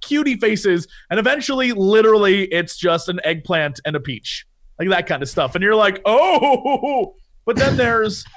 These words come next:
<laughs> you know, a plot twist and there's things that happen in it. And it's, it's just, like, a very cute game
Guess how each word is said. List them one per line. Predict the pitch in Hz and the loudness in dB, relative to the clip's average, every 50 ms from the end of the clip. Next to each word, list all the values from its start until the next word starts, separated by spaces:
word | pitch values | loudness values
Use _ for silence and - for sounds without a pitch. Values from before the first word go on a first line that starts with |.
| - | -8
<laughs> | - - - - _ - 508 - 302 | -8 -8 -8 -6 _ -4 -4 -4 -4
you | 294 | -2
know, | 240 208 202 | 0 0 0
a | 190 | 0
plot | - - 185 175 175 165 151 | -2 -2 0 0 0 -2 -2
twist | 165 165 165 160 156 - | -2 0 0 0 -2 -4
and | 160 156 | -6 -6
there's | 160 156 - | -6 -6 -4
things | 180 160 151 | -6 -6 -4
that | 160 156 | -4 -4
happen | 131 139 131 127 131 139 135 | -2 -2 -4 -2 -4 -6 -6
in | 131 127 135 | -6 -6 -4
it. | 131 131 127 127 - | -4 -4 -6 -8 -12
And | 131 147 151 | -14 -12 -12
it's, | 147 - - - - - _ _ _ | -12 -14 -18 -20 -20 -20 _ _ _
it's | 254 247 | -8 -6
just, | 330 311 | -4 -2
like, | 339 320 320 | -2 -2 0
a | |
very | 277 269 262 254 254 220 | 0 2 2 2 0 -2
cute | - - 220 214 170 | -4 -4 -4 -4 -2
game | 156 165 165 165 160 160 160 | -2 -2 -2 -2 -4 -6 -8